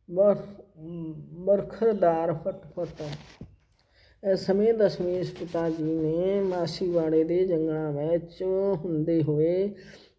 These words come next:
ਰਾਏ ਕੋਟ ਰਾਏ ਕੱਲੇ ਦੇ ਪਾਸ ਪਹੁੰਚੇ, ਤਾਂ ਸਤਿਗੁਰੂ ਜੀ ਦੀ ਆਗਿਆ ਵਿੱਚ ਰਾਏ ਨੂੰ ਕਿਹਾ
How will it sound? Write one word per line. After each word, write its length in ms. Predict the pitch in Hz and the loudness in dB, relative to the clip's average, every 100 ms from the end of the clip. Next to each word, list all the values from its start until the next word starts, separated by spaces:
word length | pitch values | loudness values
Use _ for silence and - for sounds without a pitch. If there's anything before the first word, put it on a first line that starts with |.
| 190 | 2
ਰਾਏ 300 | 180 175 180 | 6 6 4
ਕੋਟ 340 | 175 170 170 | 2 -2 0
ਰਾਏ 720 | 190 170 156 165 175 185 185 185 180 - - | 2 2 4 4 2 2 0 0 -6 -10 0
ਕੱਲੇ 340 | 170 175 175 | 2 4 2
ਦੇ 180 | 175 180 | 2 0
ਪਾਸ 420 | 175 170 165 151 | 0 -2 0 -2
ਪਹੁੰਚੇ, 640 | - 156 156 - 160 151 - - - _ _ | -4 -6 -6 -4 -6 -6 -10 -20 -20 _ _
ਤਾਂ 240 | 180 196 | 2 2
ਸਤਿਗੁਰੂ 500 | 196 185 - 180 185 | 2 0 -2 -2 -2
ਜੀ 320 | 180 175 180 | -2 -4 -4
ਦੀ 320 | 180 175 185 202 | -4 -4 -4 -4
ਆਗਿਆ 460 | 170 170 170 175 175 | -2 0 4 6 6
ਵਿੱਚ 280 | 170 170 | 4 2
ਰਾਏ 340 | 196 170 156 165 | 0 2 2 0
ਨੂੰ 180 | 170 165 | 0 -4
ਕਿਹਾ 840 | - 156 156 160 175 202 202 | -6 -6 -4 -2 0 2 0